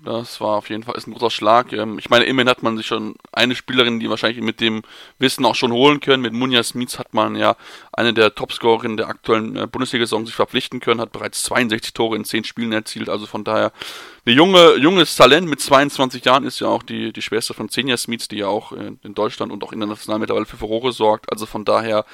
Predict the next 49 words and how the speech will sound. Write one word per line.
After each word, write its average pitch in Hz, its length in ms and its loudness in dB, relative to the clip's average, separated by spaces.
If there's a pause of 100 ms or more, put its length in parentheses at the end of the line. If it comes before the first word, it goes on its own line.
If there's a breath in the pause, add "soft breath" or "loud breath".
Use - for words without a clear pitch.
(380 loud breath)
ähm, 104 340 -2
schon 123 160 -2
mal 135 160 6
ein 123 60 0
guter 139 240 4
Schritt - 240 -6
da, 131 220 6
aber 123 340 4
natürlich 123 320 -6
trotzdem 123 320 -4
muss, 113 240 -6
müssen 113 320 -8
jetzt 110 100 -6
die 117 80 -8
Verantwortlichen 113 640 -4
da 107 80 -2
auch 113 100 -4
jetzt 107 240 -12 (380 loud breath)
gucken, 135 320 -6
wie 120 80 -2
sie 120 100 -10
die 117 160 -4
Lücken 123 300 -4
entsprechend 113 320 -4
natürlich 113 260 -8
schließen 139 300 -6
können. - 80 -6 (540 loud breath)
Ähm, 110 180 -8
denn 110 100 -2
auch 107 120 -8
gerade 110 200 0
Stockschläger 110 440 -4
sollte 120 240 -4
ja - 60 -8
eigentlich, 117 520 -6 (100)
ähm, 107 380 -8
ja, 156 220 -12
ein 120 80 -16
wichtiger 113 320 -6
Stand-, 113 280 -4
Bestandteil 110 520 -4
sein, 107 280 -2
war 98 100 -2
ja 95 60 -4
auch - 120 -12
ein 107 60 -14
Zeichen, 117 340 -2
dass 110 180 -8
man 107 160 -6